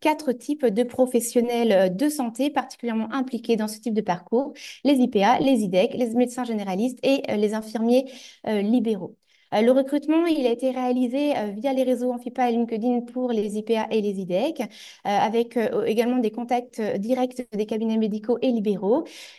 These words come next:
Et puis ensuite, il y a eu une méthode boule de neige, c'est-à-dire que les participants qui avaient répondu positivement à, euh, à, à cette, euh, à ce travail de recherche, on en parlait autour d'eux et, euh, au final, il y a eu vingt-quatre participants qui ont répondu positivement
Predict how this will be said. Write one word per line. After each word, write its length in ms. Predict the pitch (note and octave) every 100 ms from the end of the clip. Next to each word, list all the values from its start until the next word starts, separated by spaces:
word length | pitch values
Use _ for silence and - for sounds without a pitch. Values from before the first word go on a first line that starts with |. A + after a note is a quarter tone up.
| -
Et 100 | A3+
puis 160 | A3+
ensuite, 240 | C#4 E4 D#4+
il 80 | A#3+
y 20 |
a 20 |
eu 40 |
une 100 | A#3+
méthode 300 | B3 A3+ C4
boule 140 | A3 A#3+
de 80 | A#3
neige, 240 | G#3 B3+
c'est-à-dire 340 | C4 A3 A3+ C4+ _
que 80 | -
les 120 | A3+
participants 520 | G#3 A3+ - - - D4
qui 120 | C#4
avaient 100 | A3+
répondu 320 | A3 A3 A#3
positivement 640 | B3 B3+ A#3+ A#3 A3+ A#3 A#3 - _ -
à, 480 | A3+ A3+ - G#3 G3
euh, 440 | F#3 F3 F3+ G#2+ - - _ -
à, 280 | G#3+ G#3+
à 20 | G3+
cette, 340 | G3+ G#3 G#3+
euh, 220 | G#3 F#3+
à 80 | -
ce 580 | G#3 A3+ G3 F#3 F3 F3+
travail 260 | - A3+ A3
de 80 | G#3
recherche, 480 | F#3 F#3+ C#4 F#4 B3+ B3+ - -
on 320 | - B3+ C#4 C4+
en 80 |
parlait 320 | A3+ A#3+ A3 A3+
autour 260 | A3 G3
d'eux 100 | F#3+ B3 C#4+ D4
et, 460 | A3+ A3+ B3 C#4 G3
euh, 120 | F#3+
au 60 |
final, 380 | A3+ B3 G#3 A#3
il 120 | A#3+
y 100 | G3
a 40 | G3+
eu 160 | A3
vingt-quatre 560 | B3 A#3+ B3 C4+ C4+ A3+
participants 600 | G#3+ A3+ - A#3 A3 B3+
qui 120 | C4+
ont 60 | A#3+
répondu 360 | G#3+ G#3+ A3+ A3
positivement 680 | B3+ A#3 A3+ A3+ G#3 A#3